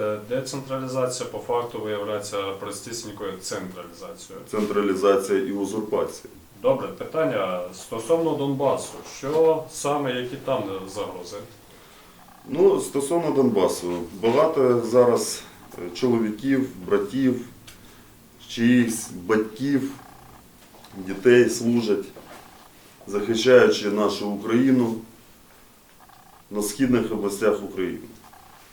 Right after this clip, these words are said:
Speaker 2: Там є такі Гіві, Мотороли, Захарченки і інші терористи, котрі, е, розвантажуючи гумконвої російські, починають одразу весь боєприпас,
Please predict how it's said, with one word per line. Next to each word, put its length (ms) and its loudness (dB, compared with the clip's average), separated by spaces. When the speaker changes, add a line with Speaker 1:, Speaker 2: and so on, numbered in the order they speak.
Speaker 2:
Там 280 6
є 60 8
такі 300 -4
Гіві, 440 0
Мотороли, 680 4
Захарченки 800 2
і 80 0
інші 460 2
терористи, 760 0
котрі, 440 4
е, 280 8
розвантажуючи 800 4
гумконвої 800 4
російські, 540 -2
починають 560 0
одразу 420 -2
весь 240 0
боєприпас, 760 0